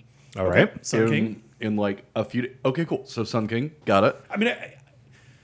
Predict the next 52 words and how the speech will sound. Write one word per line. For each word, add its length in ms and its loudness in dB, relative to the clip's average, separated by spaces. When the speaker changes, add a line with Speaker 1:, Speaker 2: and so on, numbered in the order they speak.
Speaker 2:
I 60 2
haven't 160 4
had 140 2
Sun 220 -2
King 280 -2
in, 100 -4
in 160 -8
a 40 -8
couple 280 -4
of 80 -4
years, 320 -6
but 160 -4
I 80 -2
feel 180 -2
like 140 0
that's 200 -4
one 140 -6
of 40 -8
those 160 -6
places, 540 -6
if 240 2
you're 480 2
there, 540 4
you 200 -6
gotta 240 -2
go. 360 -8
Speaker 3:
Yep, 220 -2
yep. 100 0
Speaker 2:
Um, 460 -6
there 120 -6
was 100 -4
a 60 -4
place 400 -2
that 180 -6
Chris 320 -4
knew 140 -4
somebody 460 0
that 100 -4
was 100 -8
doing, 220 -2
like, 180 -8
Belgian 340 -6
style 280 -8
up 60 -12
there, 120 -10
but 140 -6
I 80 -4
don't 120 -10
remember. 520 -10
But, 520 0
you 100 -10
know, 160 -8